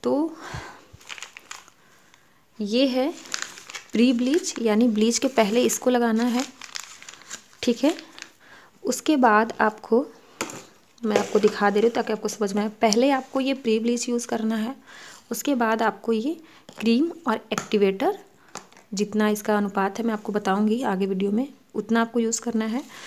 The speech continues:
और जब आप bleach को, अ, यूज़ कर लिए, bleach आपके चेहरे से हट गई, उसके बाद आप इसको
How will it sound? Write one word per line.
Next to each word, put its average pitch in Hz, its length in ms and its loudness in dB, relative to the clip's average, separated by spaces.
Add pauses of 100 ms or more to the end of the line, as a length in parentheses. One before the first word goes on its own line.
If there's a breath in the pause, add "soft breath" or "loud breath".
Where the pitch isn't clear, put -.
(260 loud breath)
और 240 60 2
जब 302 180 4
आप 285 180 2
bleach 254 300 2
को, 277 180 2
अ, 220 280 4
यूज़ 220 360 4
कर 208 200 0
लिए, 220 340 6
bleach 214 340 2
आपके 208 220 0
चेहरे 202 260 0
से 214 140 -2
हट 190 240 -2
गई, 208 220 2
उसके 220 340 -2
बाद 208 260 0
आप 208 200 0
इसको 294 280 2